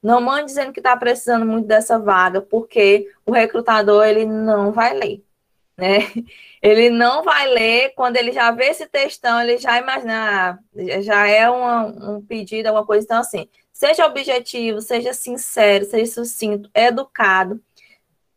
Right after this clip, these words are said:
Sempre pensar nisso, né? A educação, ela tem que vir em primeiro lugar. A ortografia, ver se não tem nenhum erro na digitação,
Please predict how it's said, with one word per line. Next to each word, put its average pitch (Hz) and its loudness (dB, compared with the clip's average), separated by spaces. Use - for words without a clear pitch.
Sempre 302 0
pensar 302 -2
nisso, 196 -2
né? 196 0
A 208 6
educação, 226 -2
ela 208 -2
tem 208 -4
que 208 -12
vir 202 -2
em 202 -2
primeiro 208 0
lugar. 180 0
A 208 6
ortografia, 240 -2
ver 202 6
se 202 -2
não 220 -10
tem 220 -10
nenhum 214 -8
erro 185 0
na 185 -6
digitação, 196 -8